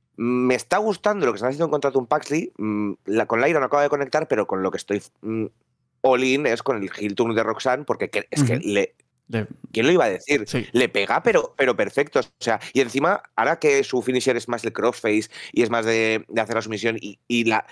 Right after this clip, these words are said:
Speaker 1: cómo vende la rabia, cómo vende
Speaker 2: Ujú.
Speaker 1: la viciousness, ¿cómo se diría esto,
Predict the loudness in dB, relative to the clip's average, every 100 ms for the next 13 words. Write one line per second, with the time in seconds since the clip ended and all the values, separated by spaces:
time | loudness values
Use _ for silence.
0 | -18 -4 2 4 4 4 4 2 2 0
1 | 0 0 0 2 2 4 2 2 2 -2
2 | -10 -8 -2 0 0 0 -2 0 -2 0
3 | -2 -2 -4 -4 -2 -2 -2 -6 -6 -4